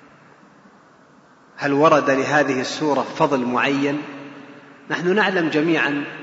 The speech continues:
أن لقراءة القرآن فضلًا عظيما. قال عليه الصلاة والسلام: "ألا لا أقول ألف لام ميم حرف، ولكن ألف حرف عشر، ولام عشر،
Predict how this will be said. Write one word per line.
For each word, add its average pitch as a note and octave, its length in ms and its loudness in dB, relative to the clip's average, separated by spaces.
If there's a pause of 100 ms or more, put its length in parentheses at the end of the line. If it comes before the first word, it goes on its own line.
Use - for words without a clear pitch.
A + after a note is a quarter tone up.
(160)
أن F3+ 180 2
لقراءة D3 680 0
القرآن C#3+ 640 2 (140)
فضلًا C#3+ 480 0 (340)
عظيما. G#2+ 320 -4 (480)
قال D3 180 4
عليه C3 320 2
الصلاة C3 400 0 (100)
والسلام: D3 540 -4 (840)
"ألا D#3+ 300 4
لا C#3 300 2
أقول C#3+ 460 0
ألف C#3+ 360 -2
لام C3+ 300 2
ميم C3 200 -2
حرف، - 280 -4 (320)
ولكن C3+ 460 -2
ألف C3+ 380 -6
حرف A#2+ 360 -2
عشر، C3 260 0 (240)
ولام B2+ 420 0
عشر، C#3 340 -2